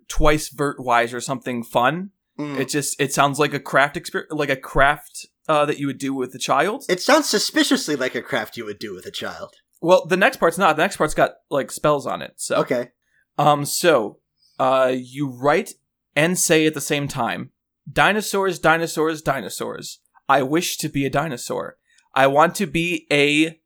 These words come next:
Speaker 1: and then you say the name of the dinosaur. So, like, say Ankylosaurus.
Speaker 2: Sure.
Speaker 1: "My scale color shall be blue," whatever color you want it to be. "And my eyes shall be shining gold." Again, whatever color you want. I don't know why the eyes are such a big focus. I feel like that's just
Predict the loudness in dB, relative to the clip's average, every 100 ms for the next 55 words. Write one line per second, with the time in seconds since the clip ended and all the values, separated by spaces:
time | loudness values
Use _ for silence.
0 | _ -8 -4 -2 0 -2 -2 -2 2 2
1 | 2 -2 -4 -2 -6 -6 -6 -4 -4 -4
2 | -6 -8 -10 -14 -20 _ _ -10 -8 -8
3 | _ _ _ 0 2 2 2 2 4 2
4 | 2 2 2 2 2 0 0 0 -2 _
5 | _ _ -20 -10 -6 -4 -6 -2 0 0
6 | -2 -2 0 -2 -6 -10 -14 -16 _ _
7 | -20 _ _ -2 2 4 4 4 2 0
8 | 0 2 -2 0 4 4 2 0 -2 -6
9 | -12 -8 -6 -6 -8 -10 -6 -6 -4 -2
10 | -2 -2 -2 -2 -4 -2 0 2 4 4
11 | 4 2 2 2 -6 -6 -6 -2 -4 -4
12 | -8 -8 -4 -2 -2 0 -2 -2 -4 -4
13 | -4 -12 -18